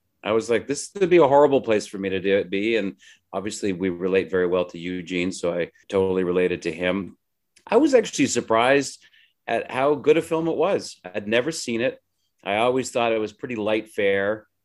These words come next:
Um, it looked like there wasn't much to it, so I ne-, I just never bothered going to it. And, um, I was impressed. As you said, it touches on a few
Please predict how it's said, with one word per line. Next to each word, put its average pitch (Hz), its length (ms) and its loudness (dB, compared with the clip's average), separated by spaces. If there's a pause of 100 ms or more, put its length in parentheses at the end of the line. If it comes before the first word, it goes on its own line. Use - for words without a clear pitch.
Um, 95 280 -8
it - 180 -12
looked 117 480 -2
like 110 200 -4
there 107 100 -4
wasn't 113 320 -2
much - 340 -6
to 123 160 2
it, - 180 -4
so 95 160 -8
I 92 100 -4
ne-, 98 140 -4
I 95 140 -6
just 92 260 -12
never 98 220 -2
bothered 95 400 -2
going 101 260 -4
to 139 180 -2
it. 165 160 -2 (420)
And, 98 500 -4
um, 101 540 -2 (100)
I 107 160 -2
was 123 240 -4
impressed. 131 460 -2
As 98 160 -4
you 101 80 -10
said, 110 260 2
it 92 100 -2
touches 110 360 -6
on 107 100 -2
a 98 60 -4
few 110 520 -2